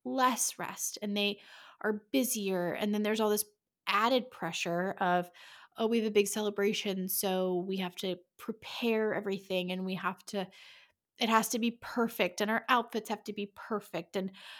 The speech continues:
our food has to be perfect, and I have to get the perfect gift, and I have to, you know, everything needs to be perfect. And then there's stress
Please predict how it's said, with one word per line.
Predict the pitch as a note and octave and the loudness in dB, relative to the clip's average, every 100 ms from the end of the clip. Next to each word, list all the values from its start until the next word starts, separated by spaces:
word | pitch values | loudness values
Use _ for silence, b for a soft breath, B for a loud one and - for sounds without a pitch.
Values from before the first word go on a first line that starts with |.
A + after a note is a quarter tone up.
| B B | B B
our | A3 | 0
food | G#3+ - D#4+ | 4 10 10
has | C4+ B3+ | 10 6
to | A#3+ | 2
be | |
perfect, | A#3 A#3 G#3+ G#3 | 0 2 0 2
and | A#3 A#3+ | 4 6
I | |
have | A#3+ B3+ | 4 2
to | C#4+ | -2
get | C4+ | -2
the | |
perfect | A#3+ - D4+ C4+ - _ _ | -4 -2 -2 -4 -10 _ _
gift, | E4 D4+ - - - b b | 2 2 -2 -16 -20 b b
and | A3+ | 0
I | A#3 | 0
have | C4 | 2
to, | C4 B B B | 0 B B B
you | B3 | -2
know, | B3+ - D4 | -2 0 2
everything | D4 D#4 D4 | 6 6 6
needs | C#4 C4 | 2 0
to | A#3+ | -4
be | A#3 - - | -4 -6 -2
perfect. | D#4+ D#4 - - - - | 0 0 -4 -8 -10 0
And | B3+ | 2
then | C4+ | 4
there's | B3+ B3 - | 2 -2 -4
stress | - - E4+ - - - - | -8 -2 0 0 -6 -12 -16